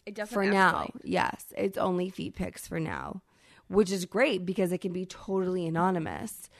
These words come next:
Speaker 2: But where I was like, "Ah!" Like, I, like, threw my phone across the room. I was like, "I don't
Speaker 1: Oh,
Speaker 2: want
Speaker 1: God.
Speaker 2: anything to do
Speaker 1: Oh,
Speaker 2: with this,"
Speaker 1: God.
Speaker 2: is when
Speaker 1: Got
Speaker 2: they,
Speaker 1: me.
Speaker 2: like, try and talk to you.
Speaker 1: About your feet?
Speaker 2: No, just about, like, "Hey, gorgeous, how are you? Oh, my God, I love those." <laughs>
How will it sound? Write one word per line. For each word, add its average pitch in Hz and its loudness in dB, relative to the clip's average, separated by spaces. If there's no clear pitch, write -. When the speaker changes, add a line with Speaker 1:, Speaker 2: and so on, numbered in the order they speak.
Speaker 2:
But 220 10
where 208 4
I 196 10
was 247 6
like, 233 8
"Ah!" 285 12
Like, 269 8
I, 247 8
like, 233 0
threw 247 2
my 240 8
phone 226 4
across 226 6
the 226 -2
room. 190 4
I - 0
was 208 0
like, 202 2
"I 233 12
don't 294 12
Speaker 1:
Oh, - 12
Speaker 2:
want 339 12
Speaker 1:
God. 381 10
Speaker 2:
anything 392 8
to 381 -4
do 403 6
Speaker 1:
Oh, 403 6
Speaker 2:
with 415 6
this," 226 2
Speaker 1:
God. 202 -14
Speaker 2:
is 233 2
when 247 4
Speaker 1:
Got 247 4
Speaker 2:
they, 247 6
Speaker 1:
me. 233 4
Speaker 2:
like, 226 0
try 214 4
and 220 0
talk - 0
to - -10
you. - -12
Speaker 1:
About 202 -6
your 190 -10
feet? 311 -12
Speaker 2:
No, 214 10
just 196 -2
about, 202 4
like, 208 0
"Hey, 214 -2
gorgeous, 214 0
how 190 4
are 190 8
you? 190 2
Oh, 185 2
my 190 0
God, 196 4
I 190 2
love 170 2
those." 175 2
<laughs> - -20